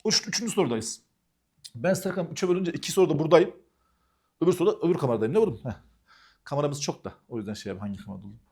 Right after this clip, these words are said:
Üç, bak bilinmeyen olmayan bir soru. Altı basamaklı ra-, sekize bölünme kuralı çok sorulmaz. Ama böyle bir soru, bir yorum yaptır-, yaptıralım size istiyorum. Altı basamaklı olsun.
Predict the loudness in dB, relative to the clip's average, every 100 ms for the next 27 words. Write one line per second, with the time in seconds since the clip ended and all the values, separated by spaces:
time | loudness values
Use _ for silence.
0 | _ -20 -20 -20 -20 _ _ _ _ 0
1 | 4 4 4 2 2 2 0 2 6 6
2 | 6 4 2 -2 -2 8 10 10 8 6
3 | 6 4 2 2 0 2 2 4 4 6
4 | 6 4 4 2 2 2 2 2 2 0
5 | -4 -8 -10 -4 0 2 0 0 -2 -2
6 | 0 2 2 0 0 -2 0 0 0 0
7 | 0 -4 -8 -6 -8 -8 -10 _ _ _
8 | _ 6 6 8 8 8 10 6 8 8
9 | 8 6 -8